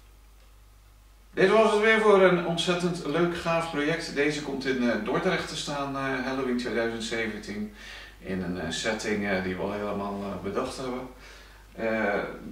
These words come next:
er worden nog verschillende dingen voor gemaakt, dus blijf zeker kijken op dit kanaal.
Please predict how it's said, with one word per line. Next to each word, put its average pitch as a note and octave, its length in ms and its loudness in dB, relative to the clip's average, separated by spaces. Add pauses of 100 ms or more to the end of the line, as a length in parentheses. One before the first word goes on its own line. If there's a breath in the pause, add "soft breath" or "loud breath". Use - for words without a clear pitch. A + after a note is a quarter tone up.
(140)
er B2 60 -10
worden C3+ 240 -2
nog C3 100 -2
verschillende A#2+ 500 -2
dingen A#2 460 0
voor A#2+ 220 -4
gemaakt, A2 460 -2
dus G2+ 540 -8
blijf - 240 -4
zeker A2 300 -4
kijken G#2+ 360 -2
op F#2 100 -12
dit G2 140 -10
kanaal. G2 460 -8